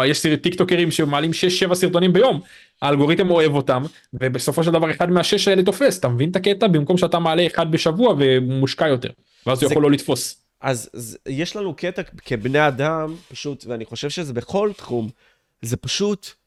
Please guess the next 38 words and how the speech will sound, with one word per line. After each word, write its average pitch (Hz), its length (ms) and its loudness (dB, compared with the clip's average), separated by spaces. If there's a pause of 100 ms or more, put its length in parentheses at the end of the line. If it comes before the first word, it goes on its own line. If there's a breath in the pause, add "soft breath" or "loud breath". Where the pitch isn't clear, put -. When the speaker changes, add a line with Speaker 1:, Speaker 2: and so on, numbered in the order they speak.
Speaker 2:
ללכת 135 460 -2
לנוחות, 123 480 -2
אחי. 107 220 -14 (300)
זה 127 200 0
הנוח 190 480 -2
שלנו, 107 460 -8
זה 113 120 -8
הנוח 139 400 -4
שלנו 160 420 -6 (300 soft breath)
לעשות 117 280 -6
את 170 60 -10
הסרטונים 147 600 0
האלה, 123 400 2 (380)
מאשר 113 300 -6
לעשות 156 280 -6
את 160 100 -10
מה 156 120 -4
שעובד, 170 420 -4
אחי. 135 200 -12 (720)
כאילו, 170 280 2
Speaker 1:
נכון. 139 200 -4
Speaker 2:
מה 160 60 2
זאת 175 120 -2
אומרת 196 120 -2
מה 147 120 -4
שעובד? 113 300 -4 (220 loud breath)
מה 156 100 -2
שעובד, 185 340 -4
כלומר, 151 400 -2
עכשיו 143 380 -4
זה 131 140 -10
טיקטוק, 131 440 -10
מה 127 80 -4
שעובד 139 240 -2
עכשיו 131 220 -4
זה 131 100 0
התוכן 139 280 4
הקצר. 139 400 4